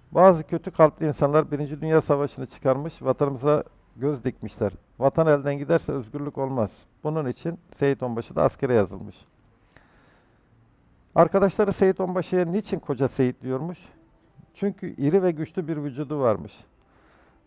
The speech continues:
Düşmanlar niçin Çanakkale Boğazı'nı geçmek istiyormuş? İstanbul'u işgal etmek için. Seyit Onbaşı ağır mermiyi niçin tek başına kaldırmış?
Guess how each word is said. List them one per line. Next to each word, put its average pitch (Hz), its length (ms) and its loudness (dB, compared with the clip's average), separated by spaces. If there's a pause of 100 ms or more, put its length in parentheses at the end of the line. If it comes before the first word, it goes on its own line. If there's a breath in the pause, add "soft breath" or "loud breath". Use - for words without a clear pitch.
(180)
Düşmanlar 175 540 2
niçin 196 240 -8
Çanakkale 139 640 0
Boğazı'nı 131 340 0
geçmek 123 400 -4
istiyormuş? 127 520 -8 (220)
İstanbul'u 165 640 0 (400)
işgal 156 340 4
etmek 104 340 0
için. 98 260 -12 (480)
Seyit 185 380 2
Onbaşı 160 400 -2
ağır 160 280 6
mermiyi 160 380 -2
niçin 175 220 -8
tek - 260 -4
başına 135 280 -2
kaldırmış? 123 520 -2